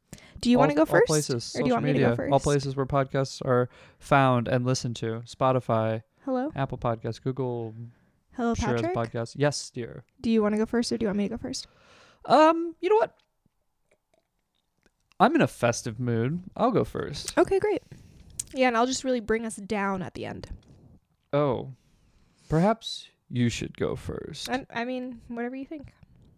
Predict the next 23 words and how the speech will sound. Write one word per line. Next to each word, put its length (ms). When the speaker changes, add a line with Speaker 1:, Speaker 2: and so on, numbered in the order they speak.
Speaker 2:
No, 300
I'll 180
go 100
first. 260
I'll 60
Speaker 1:
Okay. 120
Speaker 2:
go 80
first. 300
Speaker 1:
Okay. 100
Speaker 2:
As 100
you 80
guys 240
can 120
see, 120
this 160
wasn't 200
planned. 180
So, 520
if 120
you 100
were 100
ever 180
curious, 580